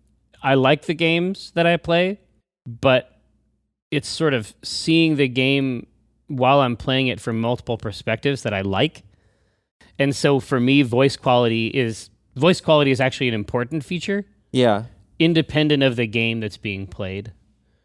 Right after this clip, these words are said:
Speaker 2: So last night you were just seeing it through my point of view? Did I
Speaker 1: Yeah.
Speaker 2: ruin it for you guys?
Speaker 1: No, no.
Speaker 2: Okay, good.
Speaker 1: We felt bad. We just felt bad.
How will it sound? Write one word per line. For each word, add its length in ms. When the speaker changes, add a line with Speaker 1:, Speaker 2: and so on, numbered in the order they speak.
Speaker 2:
So 100
last 320
night 160
you 100
were 80
just 220
seeing 160
it 140
through 100
my 220
point 240
of 80
view? 280
Did 140
I 20
Speaker 1:
Yeah. 120
Speaker 2:
ruin 160
it 100
for 80
you 160
guys? 460
Speaker 1:
No, 420
no. 340
Speaker 2:
Okay, 80
good. 120
Speaker 1:
We 120
felt 280
bad. 460
We 100
just 200
felt 160
bad. 320